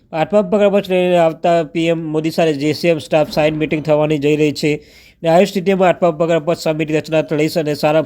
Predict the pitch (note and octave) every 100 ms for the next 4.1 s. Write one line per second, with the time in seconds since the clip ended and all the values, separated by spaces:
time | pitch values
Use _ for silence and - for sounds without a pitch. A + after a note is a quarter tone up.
0 | - D3 C#3+ C#3+ C#3+ E3+ D3 D3 D3+ C#3+
1 | C#3 - - _ E3 D#3 G#3 G#3 G#3 G3
2 | F#3+ F3+ F3+ F3 D#3+ D#3+ D#3+ E3 D#3 E3
3 | D3 D3 D3 C#3+ D3+ C#3+ D3 D3 - D3